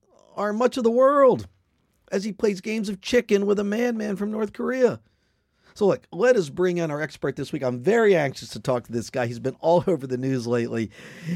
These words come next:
This is kinda his moment. He's been studying this stuff for many, many years, and now he is speaking out. Julian Zelizer, professor of history, public affairs at Princeton University. His most recent book is The Fierce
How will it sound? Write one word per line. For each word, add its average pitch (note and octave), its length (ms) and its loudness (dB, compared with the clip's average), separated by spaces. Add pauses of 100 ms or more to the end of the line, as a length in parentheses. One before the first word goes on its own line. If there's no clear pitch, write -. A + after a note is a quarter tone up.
This D3+ 300 -6
is C#3 220 -6
kinda G3 420 -2
his C#3 240 -2
moment. C#3 480 -2
He's C#3+ 220 -8
been B2+ 160 -8
studying D#3+ 460 -4
this D3 120 -10
stuff C3 200 -8
for A#2 100 -8
many, C#3+ 240 -6
many D3 180 -8
years, A2+ 320 -4
and A2 140 -8
now A#2+ 240 -6
he A#2+ 140 -10
is G2 100 -10
speaking A#2+ 480 -10
out. G#2+ 180 -2 (400)
Julian F3+ 540 2 (120)
Zelizer, E3 720 0
professor F#3+ 600 -4
of C#3 80 -8
history, F3 340 -2
public F#3 300 -4
affairs D#3 320 -6
at - 160 -18
Princeton - 420 -6
University. C#3 640 -2 (260)
His D#3+ 140 -8
most E3+ 200 -2
recent A#3 320 -4
book D3+ 220 -2 (380)
is C#3+ 220 -8
The D3 100 -8
Fierce B3+ 500 -6